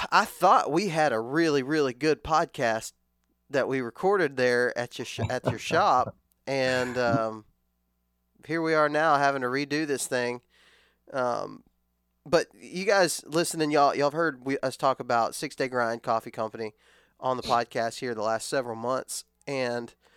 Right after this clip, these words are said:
Speaker 1: we've really been waiting, um, to go into depth on it, Darren, and, and kinda get you on the show and talk about it, um,
Speaker 2: Yeah.
Speaker 1: to kinda bring everybody in on what's going on at Six Day Grind. So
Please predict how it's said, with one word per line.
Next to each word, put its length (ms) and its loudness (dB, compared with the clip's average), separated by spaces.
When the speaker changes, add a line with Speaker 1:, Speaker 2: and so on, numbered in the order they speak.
Speaker 1:
we've 140 -4
really 160 4
been 160 0
waiting, 600 2
um, 360 0
to 100 -8
go 500 2
into 220 -2
depth 400 0
on 200 0
it, 160 -8
Darren, 340 -2
and, 220 -6
and 260 -8
kinda 220 -2
get 240 -8
you 140 -2
on 100 0
the 80 -6
show 280 -2
and 100 -6
talk 260 2
about 320 2
it, 220 -6
um, 400 2
Speaker 2:
Yeah. 140 -2
Speaker 1:
to 100 -10
kinda 340 2
bring 380 2
everybody 500 4
in 420 2
on 500 0
what's 220 0
going 320 2
on 340 2
at 240 2
Six 240 -6
Day 140 -2
Grind. 380 0
So 320 0